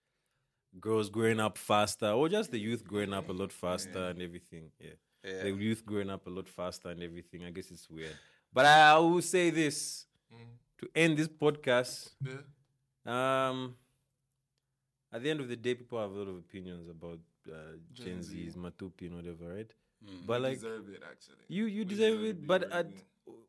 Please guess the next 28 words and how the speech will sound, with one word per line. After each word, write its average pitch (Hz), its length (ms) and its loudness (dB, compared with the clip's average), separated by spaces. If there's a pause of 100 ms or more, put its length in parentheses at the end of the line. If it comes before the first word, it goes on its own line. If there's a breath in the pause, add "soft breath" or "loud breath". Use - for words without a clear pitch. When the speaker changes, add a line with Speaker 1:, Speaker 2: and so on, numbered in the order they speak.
Speaker 1:
all, 190 280 -4
all, 208 160 0 (160)
all 190 380 0
these 156 280 -4
people 151 460 -6
are, 123 500 4 (180)
are 110 160 -4
the 107 160 -8
young 120 380 -2
adults 104 520 -2
of 90 160 -12
their 85 180 -8 (140)
time. - 220 -10
Speaker 2:
Time. 107 260 -8 (800)
Yes, 117 160 -16
Speaker 1:
Even, 180 380 4
Speaker 2:
that's 247 140 -2 (100)
Speaker 1:
even, 202 100 8
Speaker 2:
the 180 160 -2
Speaker 1:
even 208 260 6
Speaker 2:
one. 196 120 2
Speaker 1:
when 165 240 6
these 185 180 -2
guys, 185 300 8
when 160 200 2
these 185 160 -2
guys 180 400 4
Speaker 2:
This - 20 -16